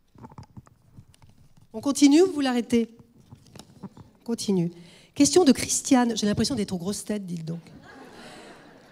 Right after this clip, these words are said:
Question de Christiane de Saint-Laurent de Chamousset.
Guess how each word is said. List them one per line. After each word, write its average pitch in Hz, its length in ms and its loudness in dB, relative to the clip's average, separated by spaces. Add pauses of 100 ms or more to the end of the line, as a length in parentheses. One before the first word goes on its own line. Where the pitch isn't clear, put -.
Question 311 340 6
de 302 60 6
Christiane 262 580 4
de 202 100 4
Saint-Laurent 302 540 6
de 226 100 4
Chamousset. 208 600 0